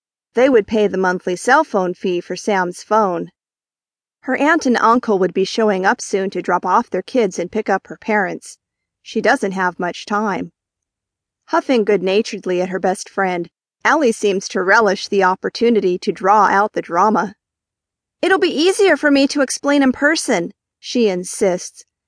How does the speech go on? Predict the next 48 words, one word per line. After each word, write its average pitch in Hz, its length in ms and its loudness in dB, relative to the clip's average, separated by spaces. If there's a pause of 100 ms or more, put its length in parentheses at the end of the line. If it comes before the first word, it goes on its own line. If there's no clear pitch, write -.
(120)
"Besides, 302 640 2 (180)
I've 359 120 0
got 415 180 4
a - 20 4
flyer 254 480 4
I 196 80 4
need 190 220 0
to 196 80 -6
show 196 240 0
you. 175 300 0 (460)
It'll 403 200 4
just 339 240 0
take 277 180 2
a 254 140 -2
few 277 100 4
minutes, 254 480 0 (240)
but 311 140 2
I'm 427 160 6
already 294 320 4
babysitting 302 580 2
Cora, 302 380 2
so - 120 -6
you 294 200 0
have 294 460 2
to 285 60 -6
come 254 220 0
here." 285 540 4 (920)
Cora 285 380 4
is 196 160 2
a 196 60 0
little 190 220 0
girl 214 340 2
that 185 140 0
lives 196 200 0
across 202 420 0
the - 120 -12
street. 220 500 -2 (460)
Allie 339 260 4
often 226 460 4
watches 196 460 2
her 202 180 -2
on 185 140 0
the 180 60 -4
weekends 190 540 -4
while 185 160 -2
her 180 160 -10
parents 196 480 -6
work. 185 400 -4